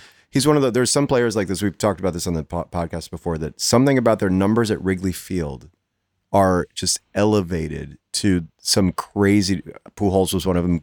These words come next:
Beltran was one of them, I think, like, Bagwell, you know, people like that who play there a lot, but their career numbers at Wrigley Field were so far beyond anything else that they'd ever done, and he was one of them, and I kinda looked forward to the, to seeing him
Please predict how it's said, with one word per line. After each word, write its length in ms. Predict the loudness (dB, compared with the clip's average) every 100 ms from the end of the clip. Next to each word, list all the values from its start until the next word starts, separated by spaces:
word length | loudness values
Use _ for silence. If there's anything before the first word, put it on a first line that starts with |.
| 0
Beltran 400 | 0 0 0 0
was 120 | -2
one 100 | -4
of 60 | -2
them, 220 | -2 -4
I 80 | -4
think, 200 | -6 -6
like, 200 | -8 -6
Bagwell, 580 | -4 -2 0 2 0 -2
you 80 | -2
know, 100 | -2
people 260 | -2 -2 0
like 180 | 0
that 260 | -2 -2 -2 -6
who 100 | -6
play 220 | 2 2
there 140 | 4 2
a 60 |
lot, 200 | 2 -2 -2
but 140 | -2 -4 -20 -6
their 120 | -2 0
career 380 | 0 2 2
numbers 280 | 2 0 0
at 60 | 0
Wrigley 220 | 0 0
Field 280 | 2 2 2
were 120 | 0
so 320 | 0 2 2
far 300 | 0 0 0
beyond 400 | 0 0 0 -2 -2
anything 500 | -2 -2 -2 -4 -2
else 220 | -2 -2
that 100 | -2
they'd 120 | -4 -2
ever 160 | -2
done, 280 | 0 0 0 -4 -10
and 120 | -4 2
he 100 | 4
was 140 | 4
one 120 | 2
of 60 | 2
them, 140 | 0 -2 -4 -4
and 140 | -2 -2
I 100 | -2
kinda 400 | -2 -2 -2 -4
looked 280 | -4 -6 -6
forward 380 | -4 0 0 -2
to 80 | -6
the, 120 | -10 -12 _ -16
to 120 | -8
seeing 340 | -2 2 4
him 280 | 4 2 0